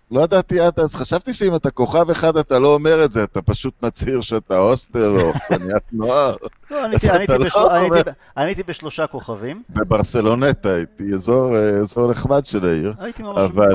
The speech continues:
Speaker 2: מקביל על
Speaker 1: אה,
Speaker 2: הרמבלס, הייתי ממש, אה, שתי דקות הליכה משם.
Speaker 1: כן, אני, אני לא יודע, אני, אני, אני עד היום שואל, כי אם אתה כבר כוכב אחד, אז תהיה אכסניית נוער טובה, ותקבל שבחים על זה שאתה לפחות נקי. ככה אתה כאילו מפרסם שאתה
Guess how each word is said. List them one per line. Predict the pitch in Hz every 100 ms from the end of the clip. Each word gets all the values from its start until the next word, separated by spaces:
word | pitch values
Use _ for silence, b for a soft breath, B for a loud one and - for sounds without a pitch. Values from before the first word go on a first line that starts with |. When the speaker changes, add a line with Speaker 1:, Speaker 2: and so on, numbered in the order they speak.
| 202
Speaker 2:
מקביל | 101 101
על | 98 95
Speaker 1:
אה, |
Speaker 2:
הרמבלס, | 95 98 101 -
הייתי | 98 -
ממש, | 101 110 104 101
אה, | 98 98
שתי | 92 120
דקות | 110 107 107
הליכה | 95 98
משם. | 95 87 92 - _ _ _ _ _ _ _ _
Speaker 1:
כן, | - 120 101
אני, | 98 110
אני | 82 120
לא | 135 175
יודע, | 202 190 151
אני, | 131 123
אני, | 135 165 139
אני | 165
עד | 170
היום | 185 185 180
שואל, | - 185 214
כי | 139 135
אם | 147
אתה | 165 160
כבר | 151 151
כוכב | 139 135 147 139
אחד, | 147 202 170
אז | 135 -
תהיה | - 123 131
אכסניית | 135 87 135 127 127 135 -
נוער | 131 131
טובה, | 120 123 104 165 147 113 95
ותקבל | 95 92 - 98 92 110
שבחים | 92 107 104 113
על | 110 101
זה | 107
שאתה | - 104
לפחות | 104 - - 110 -
נקי. | 113 - 165 123 b b b b _ -
ככה | 117 135
אתה | 123
כאילו | 113 123 117 120
מפרסם | 110 - 101 - 131 131
שאתה | - 92 - 87 85